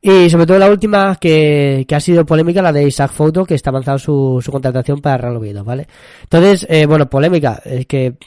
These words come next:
ojalá lo haga todo bien posible, ¿sabes? Ojalá. Lo mejor para la gente que va a venir a trabajar al club es lo mejor para el club, evidentemente. Así que ojalá lo haga todo bien posible.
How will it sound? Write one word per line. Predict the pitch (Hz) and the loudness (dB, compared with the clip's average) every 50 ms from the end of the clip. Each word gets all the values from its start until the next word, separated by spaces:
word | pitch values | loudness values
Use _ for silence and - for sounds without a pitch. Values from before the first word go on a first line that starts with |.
| _ _ _ _ - | _ _ _ _ -6
ojalá | 143 123 131 139 143 147 | -4 -2 0 0 2 2
lo | 156 156 | 2 2
haga | 151 165 170 165 - _ _ _ _ _ _ _ _ _ _ _ _ _ _ _ _ _ _ _ _ | 2 2 2 0 -2 _ _ _ _ _ _ _ _ _ _ _ _ _ _ _ _ _ _ _ _
todo | - 139 135 | 0 2 4
bien | 139 139 131 127 | 4 4 4 4
posible, | 135 123 160 175 151 | 2 2 2 2 2
¿sabes? | 127 131 151 196 185 - - _ _ _ _ _ | 2 0 0 -2 -4 -6 -14 _ _ _ _ _
Ojalá. | - - - 123 123 135 143 - - _ _ - - | -4 -4 -2 0 0 0 0 0 -4 _ _ -8 -2
Lo | - 139 | 0 0
mejor | 139 131 - 151 151 | 2 2 2 0 0
para | - 165 165 165 160 160 156 151 151 - _ _ - | 2 2 2 4 4 4 2 2 0 -4 _ _ -8
la | 151 147 | -6 -4
gente | 156 175 156 151 135 | -4 -4 -4 -4 -4
que | 135 127 | -2 -2
va | 123 131 131 | -2 -2 -2
a | |
venir | 135 147 147 147 | -2 0 0 0
a | 143 | 0
trabajar | 143 143 131 139 143 | 0 0 0 2 0
al | 139 | 0
club | - 170 208 240 - | 2 2 0 0 -2
es | - 143 | -4 -6
lo | 135 | -6
mejor | 127 120 139 135 | -4 -4 -4 -2
para | - 131 127 | -2 -2 -2
el | 127 | -2
club, | 151 165 160 131 | -4 -4 -4 -2
evidentemente. | 120 120 123 120 117 117 113 110 110 110 110 - _ - - - - - - | -2 -2 -4 -4 -6 -8 -8 -10 -10 -10 -12 -14 _ -20 -20 -20 -18 -8 -6
Así | 139 123 127 | -4 -4 -2
que | - 143 | -2 -2
ojalá | 127 - 131 127 131 | -2 -2 -2 -2 0
lo | 135 | 0
haga | 135 139 147 | 0 -2 -2
todo | 139 - 127 123 123 | -4 -4 -4 -4 -4
bien | 127 123 117 | -4 -6 -8
posible. | 123 113 - - - _ | -10 -14 -14 -16 -20 _